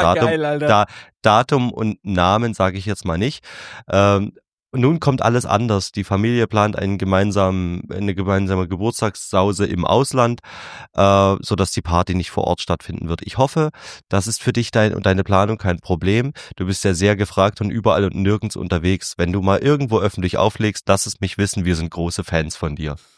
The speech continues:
Speaker 1: Geil.
Speaker 2: Also ich muss dazu sagen, das, äh, hat bei mir, äh, tatsächlich, also mehr emotional ausgelöst, als dass ich drüber nachdenken konnte, was, ob das wirtschaftlich ist. Das war mir völlig egal, ist mir egal. Das ist,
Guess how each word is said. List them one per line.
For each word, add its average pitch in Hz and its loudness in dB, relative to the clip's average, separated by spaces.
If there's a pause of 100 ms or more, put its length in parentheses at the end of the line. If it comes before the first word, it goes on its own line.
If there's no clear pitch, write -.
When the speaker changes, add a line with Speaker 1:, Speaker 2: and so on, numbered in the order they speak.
(180)
Speaker 1:
Geil. 117 -8 (1300)
Speaker 2:
Also 120 2
ich - -10
muss 147 2
dazu 135 -2
sagen, 135 0
das, - -4
äh, 101 0 (1200)
hat 101 -8
bei 113 4
mir, 107 4
äh, 98 2
tatsächlich, 104 0 (680)
also 98 2 (140)
mehr 107 2
emotional 104 2
ausgelöst, 98 0
als 90 0
dass 92 0
ich 92 -2
drüber 87 0
nachdenken 90 0
konnte, 95 0
was, 90 -2
ob - -4
das - -4
wirtschaftlich 107 -2
ist. - -10
Das 90 -6
war - 4
mir 139 2
völlig 165 0
egal, 226 2
ist - -2
mir 262 2
egal. 101 2 (580)
Das 135 4
ist, 147 -2